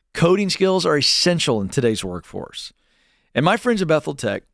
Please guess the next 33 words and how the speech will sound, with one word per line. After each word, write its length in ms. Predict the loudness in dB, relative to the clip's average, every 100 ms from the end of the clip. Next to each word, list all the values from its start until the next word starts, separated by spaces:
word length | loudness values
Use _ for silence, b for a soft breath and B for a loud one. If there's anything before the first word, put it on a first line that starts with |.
| _ _ _ -4
can 120 | 0
help 160 | 0
you 60 | 0
start 260 | 0 2 2
a 40 |
new 220 | 2 2
career 460 | 2 2 2 2 0
really 380 | 0 2 4 2
fast 500 | 2 2 0 -4 -10
and 200 | -8 -6
do 160 | -4 -4
it 120 | -4
cheap. 440 | -4 -4 -8 -14 -20 _ _ _
It 120 | 0
only 140 | 2 2
takes 260 | 0 -2
nine 360 | -6 -4 -2 -2
months 260 | -4 -6
to 80 | -10
complete 340 | -16 -4 -2 -2
a 40 |
Bethel 320 | 0 -2 -2
Tech 280 | -2 -2 -2
course 440 | 2 2 2 0
in 240 | -4 -4 -8
U 300 | -10 -4 0
I, 200 | 2 0
U 220 | 0 0
X 160 | -2 -2
design, 480 | -4 0 0 0 -4
full 260 | -2 -2
stack 280 | -2 -4 -4
development, 800 | -8 -2 0 2 -2 -2 -4 -6